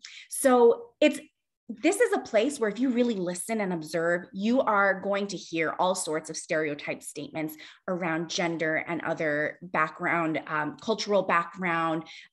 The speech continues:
ethnicities, and, and things that kids are processing in their own way through play. And what is really easy for adults to do is to say,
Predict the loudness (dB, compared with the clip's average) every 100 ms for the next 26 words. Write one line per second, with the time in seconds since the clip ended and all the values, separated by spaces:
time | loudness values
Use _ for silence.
0 | -8 -4 0 0 0 0 0 0 0 -4
1 | -2 -2 -2 -2 0 0 -2 -2 0 2
2 | 0 -2 -6 -2 -2 -4 -6 0 0 0
3 | -6 -4 -4 -2 -2 -2 -2 -2 -2 -4
4 | -4 -8 -10 -6 -4 -4 -6 -10 -16 -16
5 | -2 2 2 2 2 4 4 2 2 4
6 | 4 0 0 2 2 2 2 0 -2 -10
7 | 0 4 4 4 0 -4 -6 -2 2 2
8 | 0